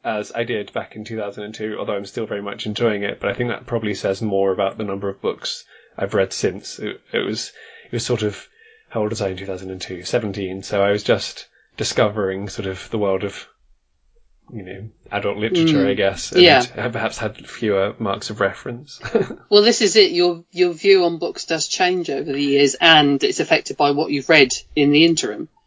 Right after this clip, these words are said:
Speaker 1: Absolutely.
Speaker 2: So,
Speaker 1: Yeah.
Speaker 2: um, wh-, what you, what I read at seventeen and, and what I thought of it is very different now, which is a lot longer than you are from
Speaker 1: <laughs>
Speaker 2: seventeen, but, but even so, it's, um, it's bound to be influenced by what you read,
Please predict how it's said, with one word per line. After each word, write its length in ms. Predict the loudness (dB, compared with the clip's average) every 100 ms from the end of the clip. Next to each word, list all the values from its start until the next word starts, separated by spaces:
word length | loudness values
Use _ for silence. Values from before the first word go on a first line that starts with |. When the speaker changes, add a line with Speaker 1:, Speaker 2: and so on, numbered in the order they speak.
| -4
Speaker 1:
Absolutely. 400 | -4 -2 -2 6
Speaker 2:
So, 440 | 8 8 6 2 -2 -8
Speaker 1:
Yeah. 480 | -4 -2 4 6 6
Speaker 2:
um, 300 | 4 0 -4
wh-, 320 | -8 -8 0
what 200 | 2 4
you, 280 | 2 0 -2
what 200 | -4 0
I 200 | 4 4
read 160 | 4 2
at 100 | 0
seventeen 640 | -2 -2 -2 0 -2 -2
and, 260 | -2 -4 -4
and 140 | -2
what 140 | 2 4
I 60 |
thought 320 | 4 2 2 -2
of 80 | -6
it 140 | -8 _ _ _ _ _ 0
is 160 | 2
very 260 | 6 6 6
different 340 | 2 -2 -2
now, 420 | 2 2 0 -4 -12 _ _
which 200 | -12 -10
is 180 | -10 -4
a 60 | 2
lot 180 | 2 2
longer 300 | 2 4 4
than 120 | 6
you 220 | 6 4 2 -8 2
are 140 | 6 6
from 160 | 4
Speaker 1:
<laughs> 80 | 2
Speaker 2:
seventeen, 380 | 2 2 2 4
but, 160 | 4 0 -2 -14 -12 0
but 100 | 4
even 260 | 6 6 4
so, 200 | 6 6
it's, 460 | 6 2 0 0 4
um, 300 | 6 4 -4 -12 -20 _ _ -6
it's 200 | -4 2
bound 260 | 4 4
to 60 | 2
be 160 | 0 -2
influenced 420 | -4 -8 -8 -4
by 160 | -2
what 160 | -2 -4
you 180 | -4 -4
read, 440 | -4 -4 -6 -8